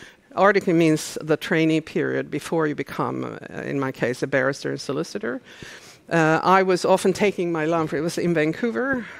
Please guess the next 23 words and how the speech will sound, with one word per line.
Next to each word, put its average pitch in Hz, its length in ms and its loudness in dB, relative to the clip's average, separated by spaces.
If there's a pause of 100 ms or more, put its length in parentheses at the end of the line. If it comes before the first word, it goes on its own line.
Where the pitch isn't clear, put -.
in 180 120 -4
British 170 240 -4
Columbia, 175 380 0
and 180 100 0
I 170 40 2
was 170 120 -6
taking 180 320 0
my 160 100 2
lunch 170 440 2 (360)
at - 160 0
the 165 80 0
central 185 400 0
square 165 680 -2
downtown 175 760 -2
where 165 420 4
all 165 280 0
of 151 120 -6
the 147 80 -2
skyscrapers 208 800 0
are 196 460 0
and 165 280 0
which 165 220 -2
are 156 260 0